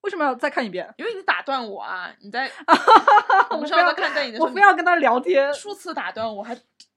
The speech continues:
Speaker 2: 就故事结束到，呃，这，这个嘛，进行到非常精彩的最后的高潮的十分钟，然后今天还跟我聊天。
Speaker 1: 嗯。
Speaker 2: 我就只好强行打断说不要跟我讲，讲，讲话，让我看完。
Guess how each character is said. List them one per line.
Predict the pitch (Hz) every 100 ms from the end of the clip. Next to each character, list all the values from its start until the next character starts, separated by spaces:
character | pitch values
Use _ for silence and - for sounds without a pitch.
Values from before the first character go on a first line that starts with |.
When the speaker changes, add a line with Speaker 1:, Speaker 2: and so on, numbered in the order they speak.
| _ - _
Speaker 2:
就 | 415
故 | 415 466
事 | 440 370 _
结 | _ 269 359
束 | 403 440
到， | 415 - _ _ _ _ _
呃， | 349
这， | 311 359
这 | 277
个 |
嘛， | 320 277
进 | 392
行 | 359
到 | 302 320
非 | - - 339
常 | 285
精 | 277 320
彩 | 277
的 | 233 220 _ _ 262
最 | 330
后 | 302
的 | 262 247
高 | 254 269
潮 | 233
的 | 233
十 | -
分 | 220 226
钟， | 233 220
然 |
后 | 208
今 | 208 208
天 | 214
还 | 190
跟 | 196
我 | 190
聊 | 175
天。 | 185 185 190 -
Speaker 1:
嗯。 | 214 196 180 _ _ -
Speaker 2:
我 | 190
就 | 214
只 | 214
好 | 226
强 | 214 185
行 | 208
打 | 196
断 | 180
说 | 208
不 | 226
要 | 202
跟 | 202
我 | 185
讲， | - -
讲， | 175
讲 | 196 175
话， | 196
让 | 196
我 | -
看 | 208 147
完。 | 67